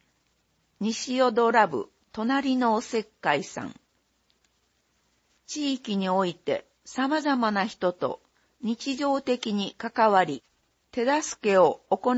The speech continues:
っている方や、人知れず地道に活動している方々を素敵な隣のおせっかいさんとして認定。素敵な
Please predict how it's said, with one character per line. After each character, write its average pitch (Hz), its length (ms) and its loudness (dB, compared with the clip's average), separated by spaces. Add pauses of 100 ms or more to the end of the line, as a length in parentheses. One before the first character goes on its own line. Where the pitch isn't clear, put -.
っ 269 60 -4
て - 280 -4
い 214 40 0
る 185 100 0
方 170 320 0
や、 151 220 0 (500)
人 - 300 0
知 262 200 -4
れ 214 180 2
ず 151 260 -4 (320)
地 208 180 -2
道 247 340 -2
に 226 280 -2
活 240 320 -6
動 277 220 2
し - 100 -14
て 240 200 -2
い 226 60 -2
る 196 100 2
方 202 300 -2
々 180 340 2
を 127 160 -6 (480)
素 - 160 -18
敵 254 300 0
な 202 240 0 (140)
隣 262 420 0
の 247 200 0
お 233 80 0
せ 302 180 -8
っ 302 40 -14 (180)
か 214 140 2
い 196 100 -2
さ - 200 -4
ん - 160 -6 (220)
と 226 100 2
し - 120 -8
て - 300 -2
認 175 300 -4
定。 - 480 -4 (1300)
素 - 140 -16
敵 254 300 -2
な 220 260 0